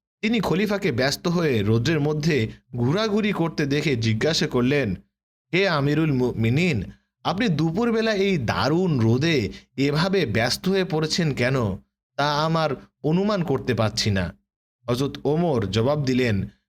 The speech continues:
"বায়তুল মালের একটি উট হারিয়ে গিয়েছে। চারদিকে খুঁজে খুঁজে হয়রান হয়ে পড়লাম, অথচ উটটার সন্ধান পাচ্ছি না।" গণ্যমান্য ব্যক্তিরা জবাব দিলেন, "এই সামান্য কাজে আপনার সময় ব্যয় করা ঠিক নয়,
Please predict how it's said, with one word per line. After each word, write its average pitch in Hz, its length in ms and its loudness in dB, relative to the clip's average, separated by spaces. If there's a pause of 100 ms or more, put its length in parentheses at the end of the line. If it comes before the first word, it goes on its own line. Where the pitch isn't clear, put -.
(120)
"বায়তুল 143 520 0
মালের 143 460 0
একটি 160 420 -2
উট 165 380 0 (240)
হারিয়ে 180 440 0
গিয়েছে। 120 580 0 (340)
চারদিকে 147 420 0
খুঁজে 175 340 -2
খুঁজে 175 260 0
হয়রান 165 400 0
হয়ে 165 220 2
পড়লাম, 131 460 0
অথচ 190 340 0 (480)
উটটার 165 540 0
সন্ধান 165 520 0
পাচ্ছি 123 340 0
না।" 95 260 0 (220)
গণ্যমান্য 147 520 0
ব্যক্তিরা 131 460 0
জবাব 117 340 0
দিলেন, 127 440 0 (520)
"এই 208 120 0
সামান্য 180 640 0
কাজে 220 500 0
আপনার 147 340 -2
সময় 170 380 0
ব্যয় 117 340 0
করা 147 260 -2 (260)
ঠিক 226 280 -2
নয়, 90 240 0